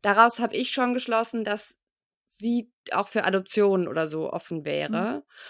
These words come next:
Speaker 1: Und, also, zumindest, dass das Kinderwunsch, ich dachte immer, Kinderwunsch kommt irgendwann mal, weil wann immer irgendjemand ein Baby hochhält, vorher schon, auch noch, als sie noch mit Justin zusammen ist,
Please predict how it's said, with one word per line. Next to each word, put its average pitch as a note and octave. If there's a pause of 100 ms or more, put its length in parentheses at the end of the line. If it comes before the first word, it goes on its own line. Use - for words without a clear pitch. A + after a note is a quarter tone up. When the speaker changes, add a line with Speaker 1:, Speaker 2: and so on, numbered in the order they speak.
(240)
Speaker 1:
Und, C4+
also, A3
zumindest, B3
dass A3+
das G#3
Kinderwunsch, C#4
ich B3
dachte B3+
immer, B3
Kinderwunsch B3+
kommt D4+
irgendwann B3+
mal, A#3 (460)
weil G#3+
wann G#3+
immer C4+
irgendjemand A#3+
ein G#3
Baby A#3+
hochhält, G3+
vorher B3
schon, -
auch A3
noch, A3
als G3+
sie G#3+
noch G#3+
mit G#3
Justin G#3+
zusammen F#3
ist, A#3